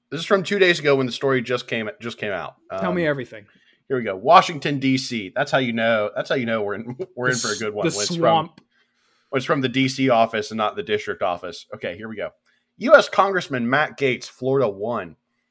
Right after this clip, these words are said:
Speaker 1: Okay. Today released the following statement in response to the false, to false allegations, good
Speaker 2: Mm-hmm.
Speaker 1: so far, of misconduct instigated by a former D O J official,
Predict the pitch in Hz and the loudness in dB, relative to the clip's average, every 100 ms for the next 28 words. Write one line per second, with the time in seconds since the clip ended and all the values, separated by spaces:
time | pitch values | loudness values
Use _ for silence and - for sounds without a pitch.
0 | _ _ _ _ _ _ _ _ _ 107 | _ _ _ _ _ _ _ _ _ -10
1 | 104 85 - _ _ _ - 160 180 220 | -4 -6 -6 _ _ _ -6 0 4 4
2 | 220 180 - 170 165 202 247 180 - - | 4 0 0 0 6 6 6 2 0 -2
3 | 165 151 135 131 139 - 156 170 - 135 | -2 -2 -2 -2 -4 0 0 0 -6 -8
4 | 127 127 - 170 202 190 - 143 127 202 | -6 -6 2 6 6 4 -10 -12 4 6
5 | 220 226 170 165 151 120 113 123 165 - | 6 4 2 2 2 -2 -2 -4 -8 -14
6 | _ _ _ _ - - 131 - 135 107 | _ _ _ _ -20 -16 -10 -6 -6 0
7 | 101 107 - 143 165 170 - 190 220 160 | 0 0 2 0 0 -6 0 2 4 4
8 | 156 - 180 254 226 185 185 160 147 143 | 4 2 -6 -6 -4 -2 2 4 4 2
9 | 214 247 190 185 185 175 185 180 143 117 | 0 0 -2 -2 -2 -2 -4 -2 -2 -2
10 | 147 214 | -6 -8